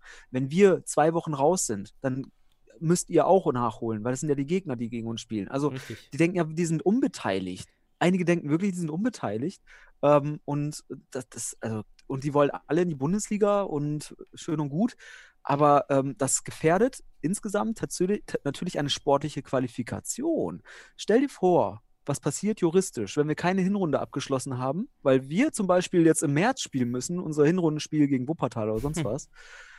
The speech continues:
Speaker 1: Ähm, und dann gibt's da, dann haben wir die Hinrunde noch nicht abgeschlossen, ist, dann können die keinen Quotienten ansetzen,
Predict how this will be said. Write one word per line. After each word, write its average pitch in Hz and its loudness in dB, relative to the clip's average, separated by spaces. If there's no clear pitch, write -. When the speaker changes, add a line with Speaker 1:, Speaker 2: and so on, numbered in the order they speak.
Speaker 1:
Ähm, 143 4
und 185 6
dann 180 6
gibt's 190 -2
da, 175 2
dann 175 2
haben 190 2
wir 185 4
die 165 4
Hinrunde 240 2
noch 151 2
nicht 131 -2
abgeschlossen, 180 -2
ist, - -2
dann 147 2
können 214 0
die 190 0
keinen 254 -2
Quotienten 196 0
ansetzen, 123 -4